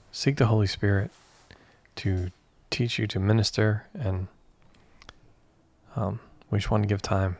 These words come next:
for everyone to be able to do that. All right, and of course, reach out if there are any questions or if you were ministered to, and we'd love to connect with you. And you can, you can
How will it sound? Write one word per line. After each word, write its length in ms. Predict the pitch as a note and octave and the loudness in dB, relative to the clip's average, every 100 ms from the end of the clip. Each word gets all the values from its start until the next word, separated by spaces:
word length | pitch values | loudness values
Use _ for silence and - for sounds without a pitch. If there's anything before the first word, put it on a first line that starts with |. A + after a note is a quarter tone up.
| - - | -12 -20
for 200 | - G2 | -4 -2
everyone 220 | G2 F#2 | 0 -2
to 40 | |
be 120 | F2+ | -2
able 140 | F2+ F2 | -2 -4
to 60 | |
do 120 | F2+ G#2 | -6 -10
that. 160 | - - _ _ | -12 -20 _ _
All 80 | G2 | 0
right, 100 | G2+ | 0
and 100 | G#2+ | -2
of 80 | G2 | -4
course, 300 | - G2+ - | 0 0 2
reach 220 | A#2+ - | 0 4
out 260 | G#2 G#2 - | 2 2 -4
if 100 | - | -14
there 180 | - G2 | -6 -4
are 100 | G2+ - | -4 0
any 200 | A2 A2+ | 0 0
questions 680 | - G#2+ - G2+ G2+ G2+ - - - - - - - | 0 -2 0 -2 -2 -4 -12 -20 -20 -20 -20 -20 -4
or 460 | G2 F#2 F2+ - - _ _ | 0 0 -2 -8 -20 _ _
if 160 | G2+ - | -12 -4
you 100 | F#2+ | -2
were 100 | F#2 | 2
ministered 500 | A2+ A#2+ - A2+ G#2+ | 2 2 2 0 0
to, 360 | A2 G#2+ G#2 G2 | 0 0 0 -2
and 140 | F#2+ - - - - - _ - | -6 -14 -20 -20 -20 -20 _ -4
we'd 100 | G2 | 0
love 280 | F#2+ G#2+ G2+ | 4 4 4
to 100 | G#2 | 0
connect 360 | - F#2+ - | 0 -2 -2
with 140 | F#2+ F2+ | -6 -6
you. 80 | - - _ _ - | -12 -18 _ _ -8
And 200 | G#2 F#2 | -4 -2
you 60 | F#2+ | -2
can, 220 | F#2+ G2 - _ _ | -2 -4 -10 _ _
you 120 | G#2+ | -6
can 340 | G2 F#2 F2+ | -4 -4 -4